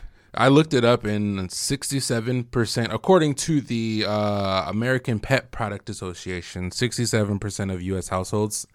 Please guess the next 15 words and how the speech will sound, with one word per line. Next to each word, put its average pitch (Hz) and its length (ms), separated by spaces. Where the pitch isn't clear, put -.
have 101 240
at 101 100
least 110 260
one 110 200
pet. 123 340
Um, 90 280
that's 95 200
about 92 240
eighty-five 92 640
million 95 520
families. 95 500
So 92 220
that's, 107 300
that's 143 440
a, 160 500